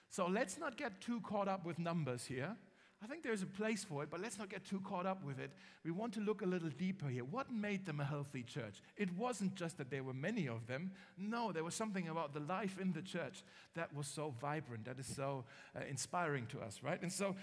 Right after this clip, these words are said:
before we look at this question, this, what is the healthy church then? Or what is this vision that we have for a vibrant church?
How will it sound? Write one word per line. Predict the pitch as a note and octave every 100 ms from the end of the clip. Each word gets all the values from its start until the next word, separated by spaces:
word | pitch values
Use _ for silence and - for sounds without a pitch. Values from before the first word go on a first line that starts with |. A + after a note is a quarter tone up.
| - - -
before | - F#3+ A3 D#4
we | C#4
look | A#3+ B3+ -
at | G3 F#3+
this | F#3 F#3
question, | A3 G#3 - D#3 E3+
this, | D#3+ D#3 - - -
what | F3+ A3+
is | G#3+
the | G3
healthy | E3+ G3 F3+
church | D3+ F3 C#3+
then? | C3+ B2+
Or | C3+
what | F#3+
is | A3
this | - E3+
vision | B2+ F#3+ G3 F3+ C#3+
that | C3
we | C3+
have | C#3 C3 A2+
for | D3+ D3+ D3 - -
a | D#3 D3+
vibrant | B2 E3+ E3+ D#3 C#3+
church? | - D3+ B2 -